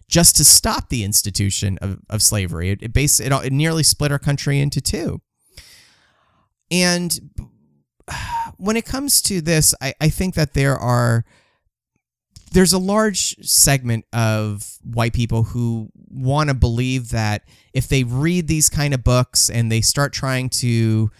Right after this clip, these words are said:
uh, you know, educate others on the, the racial disparities in America and so on and so forth, then,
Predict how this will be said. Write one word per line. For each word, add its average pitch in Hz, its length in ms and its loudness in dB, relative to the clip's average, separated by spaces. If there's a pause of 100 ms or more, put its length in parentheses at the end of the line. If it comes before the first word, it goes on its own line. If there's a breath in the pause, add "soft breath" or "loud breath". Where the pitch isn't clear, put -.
(300 soft breath)
uh, 101 380 0 (680)
you 127 100 0
know, 76 360 -4 (720)
educate 151 520 4
others 139 680 4
on 110 600 -2
the, 101 260 -4
the 107 80 -10
racial 139 360 4
disparities 123 1000 2
in 110 160 -2
America 107 840 0
and 98 440 -4
so 127 160 2
on 117 60 4
and 113 100 0
so 117 100 0
forth, 117 240 0
then, 113 240 -2